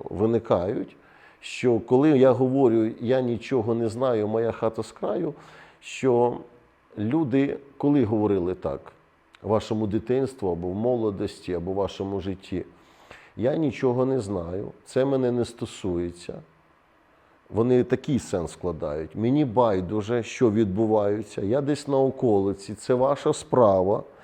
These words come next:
це не моє діло, я нічого не знаю, я не буду втручатися, я не буду причетним. Я десь там,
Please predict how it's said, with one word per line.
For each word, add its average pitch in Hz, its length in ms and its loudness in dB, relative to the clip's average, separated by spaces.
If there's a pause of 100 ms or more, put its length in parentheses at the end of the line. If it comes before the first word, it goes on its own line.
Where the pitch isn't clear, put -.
(180)
це 151 460 4
не 139 260 4
моє 120 540 2
діло, 101 480 0
я 123 260 4
нічого 147 560 2
не 139 140 2
знаю, 113 320 0
я 120 120 2
не 147 120 2
буду 143 280 6
втручатися, 117 960 0 (1300)
я 113 160 2
не 135 120 0
буду 117 280 0
причетним. - 680 -6 (220)
Я 123 200 0
десь 107 300 -2
там, 208 340 0